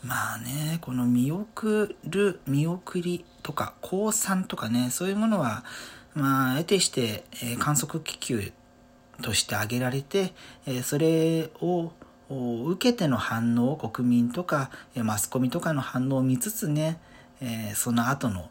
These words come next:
タイミングをいかにしていくかっていうところも測ってる部分もあるので、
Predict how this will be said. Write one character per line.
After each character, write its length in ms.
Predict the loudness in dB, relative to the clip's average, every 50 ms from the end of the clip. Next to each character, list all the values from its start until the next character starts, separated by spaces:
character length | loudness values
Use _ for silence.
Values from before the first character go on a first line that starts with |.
| -10 -6
タ 140 | -4 -2
イ 60 | 0 0
ミ 160 | 2 0 0
ン 60 | -2
グ 140 | -2 -2 -2
を 100 | -2 -2
い 100 | -2 0
か 120 | 2 2
に 200 | 2 2 2 0
し 80 | -2 -4
て 120 | -2 -2
い 60 | -2
く 80 | -2 0
か 120 | 0 0
っ 40 | 0
て 100 | -2 -4
い 20 | -8
う 20 |
と 80 | -8 -8
こ 60 | -8
ろ 80 | -6
も 40 | -6
測 280 | -4 -2 0 0 0 -2
っ 40 | -4
て 120 | -6 -8
る 80 | -6 -4
部 120 | -4 -6
分 160 | -6 -6 -6
も 80 | -6 -4
あ 80 | -6
る 80 | -6 -6
の 140 | -8 -10 -8
で、 120 | -4 -4